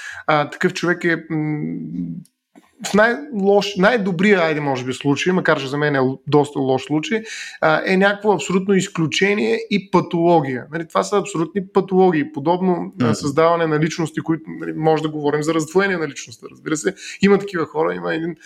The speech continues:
Speaker 1: друг много хубав филм, На парчета се казва, не знам дали си го гледал, където са двайсет и няколко, двайсет и осем човека бяха в едно тяло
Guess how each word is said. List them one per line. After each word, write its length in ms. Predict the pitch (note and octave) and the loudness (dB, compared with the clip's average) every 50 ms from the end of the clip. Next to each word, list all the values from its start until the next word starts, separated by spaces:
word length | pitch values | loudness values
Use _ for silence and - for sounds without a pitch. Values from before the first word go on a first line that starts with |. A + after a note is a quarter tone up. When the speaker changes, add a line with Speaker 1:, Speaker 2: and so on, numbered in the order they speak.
| - - - - _ _ | -20 -20 -20 -20 _ _
Speaker 1:
друг 320 | C#3+ C3 C#3+ E3+ F3+ F3+ | -2 0 0 0 0 0
много 220 | E3+ E3 D#3+ D#3+ D3 | 0 2 2 2 2
хубав 300 | D#3 D#3 D3+ D3 C#3+ - | 0 0 0 0 -2 -4
филм, 340 | - - D3+ D3 C#3+ C#3+ B2 | -4 -2 -2 -2 -2 -2 -2
На 160 | C#3 C#3+ B2 | -2 -4 -2
парчета 440 | _ C#3+ C3 C3 - E3 E3 D#3+ D3 | _ -2 -2 0 0 0 0 0 -4
се 140 | B2 - - | -10 -10 -10
казва, 300 | - C3 C3 C3 C#3 E3+ | -4 -4 -4 -4 -4 -6
не 80 | E3 D3 | -8 -2
знам 200 | C3 D3 D3 C#3+ | -2 -2 0 0
дали 140 | C#3 C#3 | -2 -2
си 80 | C3 - | -2 -2
го 140 | C3+ C3 B2 | -4 -4 0
гледал, 320 | A#2+ B2+ C3 B2+ D3 D#3 | 0 0 0 2 0 0
където 280 | D#3 D#3+ D#3 D#3+ D#3 D#3 | 0 0 -2 -2 -2 -6
са 120 | - D3 | -16 -6
двайсет 320 | B2+ D3 D#3+ E3 D#3 - F3+ | 0 2 2 2 0 -4 -6
и 120 | F3 E3 | -4 0
няколко, 520 | D#3 E3 E3+ D#3+ - - C#3 B2 - _ | 2 2 2 2 2 -4 -6 -6 -8 _
двайсет 280 | _ C#3 D3+ C#3+ - - | _ -4 -4 -4 -4 -2
и 40 | D3 | -2
осем 260 | D3+ D3 - D3 C3+ | -2 -2 -4 -12 -14
човека 360 | - - C3+ C3+ C3 - C3+ | -10 -4 -4 -4 -4 -4 -4
бяха 240 | B2+ C#3 C3 - C3 | -2 -2 -2 -2 -6
в 60 | _ | _
едно 200 | C3+ C3 C3+ C3 _ | -6 -6 -6 -4 _
тяло 280 | C#3 D3 E3 F3+ G3 | -2 0 0 0 -2